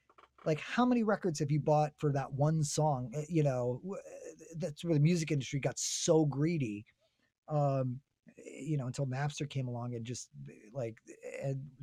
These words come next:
it still hasn't recovered, you know? Uh, but it was just like, y-, you know, I like this one song and the rest of it's just filler. The, the, the, the Beatles, like, in addition to the great singles that they put out, um, you know, they were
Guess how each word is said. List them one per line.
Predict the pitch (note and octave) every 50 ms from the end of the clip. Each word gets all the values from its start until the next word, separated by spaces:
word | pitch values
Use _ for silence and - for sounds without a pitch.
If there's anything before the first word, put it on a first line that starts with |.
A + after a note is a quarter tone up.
| C#3+ D3
it | D#3 D#3 - D#3 D3
still | - - - G3 F3
hasn't | D3 C#3 A#2 B2 G#2
recovered, | A#2+ A2+ - - A2 G2+ G#2+ G#2 G2+ G#2 -
you | - C#3+ A#2+
know? | A#2 A2 A2 - - - - - - - - - - - _ _ _ -
Uh, | - - - - - - - - - - - - - - A3+ A3+ A#3 G#3 F3+ D3
but | F#3 F3 D#3+ D#3+ D3+ -
it | F3+ F3+
was | F3+ D3 -
just | F#3 D#3 - F#3
like, | E3 D#3 D3 - F#3
y-, | E3 D3 - - - -
you | E3 E3+ D3+
know, | A2 G#2 G#2 G2+ _ _ _ _ _ _ _ -
I | E3 E3+
like | F3 G3 F#3+ F#3+
this | F#3 D#3+ D3 -
one | D3 E3 E3 D#3+ D3+
song | D3 - A3 B3 B3 G#3 F3
and | D#3+ D#3
the | D3+
rest | D#3+ D#3+ D3 D3 -
of | D3+
it's | D3 C#3+ -
just | - D#3 C#3 - - -
filler. | - B3+ A#3 C#3+ - - - - - - - - _ _ -
The, | - G#3 - G3+ F#3 - - - E3
the, | D3 E3 F3+ - -
the, | D3 D#3 D#3 D3+ - D3
the | C#3 C#3 - -
Beatles, | G3 B3 D4+ D#4 A3+ E3+ D3+ D3+ D3 D3 - - - _ -
like, | D#3+ D3 C#3+ D3 C#3+ F3+
in | E3+
addition | D#3+ D#3 G3+ G3 - G3
to | D#3+ C#3+
the | D3
great | C#3 D3+ C#3+ C#3 -
singles | - - G3 G#3+ C4+ C#4 A#3 D#3+ C#3+ -
that | B2+ -
they | - B2 A#2
put | - - A#2+ A2+ G#2
out, | G2 F#2+ G2 G2+ D3 - _ _ _ _ _ _ _ _ _ _ _ _ _ -
um, | D#3 D#3 D3 C#3+ C#3 C3+ C3+ C3+ C#3 - _ _ _ - - - - - _ -
you | - E3 E3+ E3+
know, | D3+ C#3
they | A#2 B2 E3 E3
were | E3 D#3+ D#3+ D#3 D3+ C#3+ C#3+ C#3+